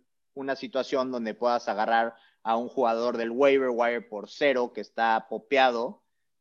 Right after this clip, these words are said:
que, que sea buenísimo. Haz de cuenta que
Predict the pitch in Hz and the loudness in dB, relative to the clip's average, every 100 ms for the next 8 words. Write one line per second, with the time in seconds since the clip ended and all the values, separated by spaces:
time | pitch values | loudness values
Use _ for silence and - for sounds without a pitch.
0 | _ 107 104 104 98 92 101 - 110 110 | _ -6 -6 -6 -8 -12 -18 -6 -2 -2
1 | 120 139 120 110 117 113 113 113 113 104 | -4 -6 -6 -4 -2 -2 -6 -4 -4 -4
2 | 104 101 101 98 | -6 -6 -6 -6